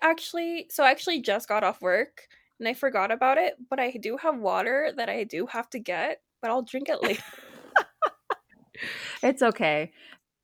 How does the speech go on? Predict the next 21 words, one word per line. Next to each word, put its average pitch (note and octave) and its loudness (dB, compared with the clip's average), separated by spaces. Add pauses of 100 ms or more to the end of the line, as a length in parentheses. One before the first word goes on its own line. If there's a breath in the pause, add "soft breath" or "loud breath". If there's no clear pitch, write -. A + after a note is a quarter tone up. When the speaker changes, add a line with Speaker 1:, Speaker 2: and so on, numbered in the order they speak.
(360)
Speaker 1:
I E4+ 10
was G#4+ 4
so G4 2
set, C4 4 (240)
so F#4 4
set E4+ 6
to D#4 -4
make C#4+ -2
my C#4 -2
tea. B3+ -4
I B3 0
was B3+ 2
ready. C4 0 (220)
I B3 -8
was A#3 -8
like, C4 -2
"Ooh, B3 0
that's A3+ -12
gonna G3+ -10
be E3+ -12
nice. B3+ -4